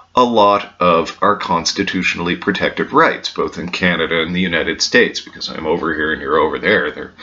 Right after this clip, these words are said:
slightly different, but nonetheless, there are liberties that are protected constitutionally, and they're protected to sort of ensure, right,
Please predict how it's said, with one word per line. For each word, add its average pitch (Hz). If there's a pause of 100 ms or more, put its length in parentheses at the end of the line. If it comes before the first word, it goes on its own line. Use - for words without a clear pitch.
(240)
slightly 139
different, 78
but 95
nonetheless, 98 (320)
there 127
are 98 (180)
liberties 113
that 92
are 90
protected 90
constitutionally, 82 (400)
and 95
they're 92
protected - (380)
to 98 (360)
sort 147
of 127
ensure, 131 (420)
right, 92